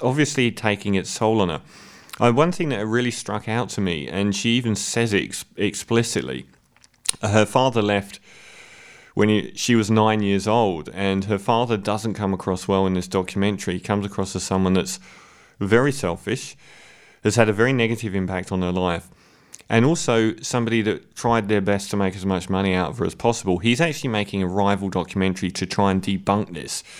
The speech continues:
He's come out massively against this documentary. They themselves have fought back and said,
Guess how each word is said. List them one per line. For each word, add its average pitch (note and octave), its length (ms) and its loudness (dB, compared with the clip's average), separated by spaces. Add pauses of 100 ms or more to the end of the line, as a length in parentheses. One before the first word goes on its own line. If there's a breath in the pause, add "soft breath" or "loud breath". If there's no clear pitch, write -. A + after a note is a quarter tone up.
(260 loud breath)
He's A#2 180 4
come A#2+ 220 0
out G2+ 260 2
massively G2+ 560 0
against F#2+ 420 0
this F2+ 140 -6
documentary. F2+ 720 -2 (920)
They A#2+ 160 6
themselves A#2 500 2
have G2+ 100 -8
fought F#2+ 260 -2
back F#2+ 220 0
and F#2+ 100 -4
said, F#2 240 0